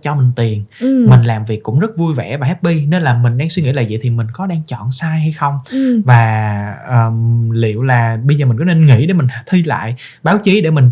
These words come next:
Speaker 1: có thể trở thành một phóng viên chuyên nghiệp hay không? À, tuy nhiên cái nỗi lo này nó bắt đầu được giải tỏa ở học kỳ hai, năm hai là bắt đầu mình được học vào những môn chuyên ngành.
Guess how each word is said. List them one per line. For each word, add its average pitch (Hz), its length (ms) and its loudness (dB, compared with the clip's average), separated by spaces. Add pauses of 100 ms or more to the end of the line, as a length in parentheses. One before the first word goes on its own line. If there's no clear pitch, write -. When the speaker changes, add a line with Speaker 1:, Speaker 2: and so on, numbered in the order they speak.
(120)
Speaker 1:
có 180 100 -2
thể 156 120 0
trở 123 160 -2
thành 139 140 2
một 117 140 0
phóng 196 180 2
viên 156 180 2
chuyên 156 160 0
nghiệp 120 160 2
hay 147 100 -2
không? 147 220 0 (1000)
À, 131 220 6
tuy 165 100 4
nhiên 156 300 4
cái 180 220 2
nỗi 156 240 2
lo 143 220 2
này 120 260 2
nó 131 200 0
bắt 208 200 -2
đầu 117 160 0
được 113 140 -4
giải 120 180 -6
tỏa 120 180 -6
ở 127 340 -6
học 139 200 -2
kỳ 123 140 0
hai, 143 420 0
năm 143 160 -2
hai 139 340 -2
là 117 140 0
bắt 190 120 -4
đầu 131 140 -2
mình 117 180 -2
được 113 160 -8
học - 280 -14
vào 120 180 -4
những 127 120 0
môn 147 100 0
chuyên 139 180 -2
ngành. 113 180 0